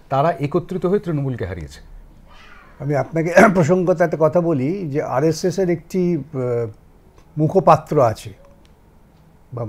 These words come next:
Speaker 2: ওদের পত্রিকা আছে,
Speaker 1: মুখপাত্র,
Speaker 2: অর্গানাইজার।
Speaker 1: ঠিক।
Speaker 2: তারা কিছুদিন আগেই লিখেছেন এবং সঙ্গত কারণেই লিখেছেন যে,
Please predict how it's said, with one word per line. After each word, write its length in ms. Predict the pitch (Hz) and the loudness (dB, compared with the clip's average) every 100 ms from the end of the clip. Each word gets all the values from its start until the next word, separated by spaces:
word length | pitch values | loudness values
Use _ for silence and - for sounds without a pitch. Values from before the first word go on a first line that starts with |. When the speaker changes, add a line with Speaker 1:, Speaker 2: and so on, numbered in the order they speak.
| 107 - - - - - - | -12 -18 -20 -20 -20 -20 -10
Speaker 2:
ওদের 180 | 113 123 - | -4 -2 2
পত্রিকা 460 | 156 - 180 170 | 0 2 0 2
আছে, 200 | 110 - | 2 0
Speaker 1:
মুখপাত্র, 180 | 113 110 | -2 0
Speaker 2:
অর্গানাইজার। 400 | 113 104 95 107 - | -4 -6 -8 -10 -8
Speaker 1:
ঠিক। 100 | 156 | -4
Speaker 2:
তারা 220 | 165 175 | -4 -4
কিছুদিন 420 | 180 175 190 196 | -4 -4 0 0
আগেই 240 | 190 175 | 2 0
লিখেছেন 520 | 151 139 160 - 113 170 - - - - _ _ | 0 -2 -4 -4 -10 -12 -18 -20 -20 -20 _ _
এবং 140 | 156 156 | -4 -2
সঙ্গত 340 | 143 165 190 | 0 0 2
কারণেই 340 | 202 202 190 151 | 4 4 2 0
লিখেছেন 520 | 131 127 127 139 127 | 0 -2 -4 -6 -8
যে, 340 | 117 143 143 | -4 0 0